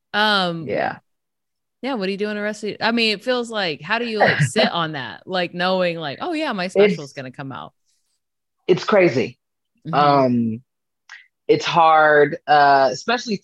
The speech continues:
Speaker 2: touring now, because depending on where I'm at, I will still tour with that material if these people
Speaker 1: Mm-hmm.
Speaker 2: have, like,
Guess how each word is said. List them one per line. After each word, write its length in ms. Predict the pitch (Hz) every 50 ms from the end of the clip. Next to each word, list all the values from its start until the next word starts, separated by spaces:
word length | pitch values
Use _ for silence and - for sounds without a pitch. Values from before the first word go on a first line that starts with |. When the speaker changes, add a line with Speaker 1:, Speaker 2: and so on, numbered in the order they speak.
| -
Speaker 2:
touring 380 | - 196 196 196 185 175 165 151
now, 220 | 143 135 131 127
because 440 | 110 120 139 135 - 175 151 151 147
depending 500 | - 165 - - - 214 220 226 226 226
on 200 | 202 190 175 160
where 160 | 156 165 170
I'm 220 | 170 165 151 131 - -
at, 300 | 131 135 147 160 190 - _ - _ _ _ _ _ _ _ _ -
I 180 | - 143 151 151
will 180 | 147 139 147
still 340 | 147 - - - 151 143 139
tour 300 | - - - 165 165 165
with 140 | 165 175 -
that 200 | 180 175 170 175
material 640 | 180 180 - - 185 185 185 185 190 196 190 185 - -
if 200 | 156 160 156 -
these 200 | - 160 156 165
people 280 | 160 160 156 160 156 151
Speaker 1:
Mm-hmm. 60 | 151 143
Speaker 2:
have, 120 | 139 135 135
like, 300 | 131 131 127 123 120